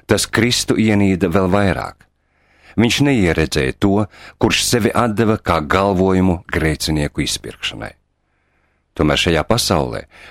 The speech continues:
ko Sātans uzskatīja par savu valstību,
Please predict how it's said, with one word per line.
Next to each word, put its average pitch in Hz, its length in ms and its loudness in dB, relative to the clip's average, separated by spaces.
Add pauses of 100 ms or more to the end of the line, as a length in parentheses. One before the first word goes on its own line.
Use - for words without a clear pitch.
ko 95 120 2
Sātans 98 540 0
uzskatīja 90 560 0
par 65 160 -2
savu 98 320 0
valstību, 82 720 -2